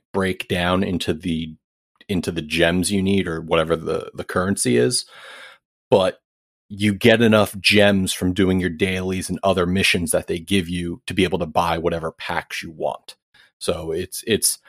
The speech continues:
they're pretty forgiving in the beginning, but I imagine as you start getting further down the line,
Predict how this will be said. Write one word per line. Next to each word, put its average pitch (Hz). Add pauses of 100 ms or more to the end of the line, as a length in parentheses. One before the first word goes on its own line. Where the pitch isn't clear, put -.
(320)
they're 123
pretty 165
forgiving 107
in 95
the 82
beginning, 95
but -
I 90
imagine 90
as 85
you 82
start 85
getting 82
further 82
down 78
the 78
line, 78